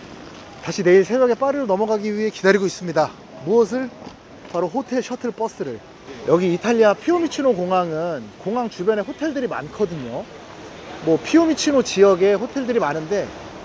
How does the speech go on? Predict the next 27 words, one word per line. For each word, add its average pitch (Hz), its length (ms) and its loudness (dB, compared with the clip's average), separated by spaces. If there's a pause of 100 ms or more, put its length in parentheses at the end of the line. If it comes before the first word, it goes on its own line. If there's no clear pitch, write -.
(100)
여기 202 240 6
많이 180 400 4
서 254 160 2
있는 269 200 2
택시들이, 226 680 -2 (1300)
지금 202 160 0
여기 170 360 -4 (140)
무수히 220 280 -2
많은 185 220 -2
택시가 226 300 -4
서 247 180 -6
있지만, 185 360 -10 (500)
피오미치노 339 640 0
지역을 285 300 -2
잘 - 180 -6
안 160 160 -4
가려고 269 340 2
해요. 170 220 -2 (540)
거리도 214 320 4
멀지 175 260 2
않고 131 360 -6 (260)
지역 220 260 4
할증 220 220 -2
붙여서 180 500 -2 (460)
눈탱이 247 320 2
씌우고 202 320 -2
이러거든요. 127 420 -6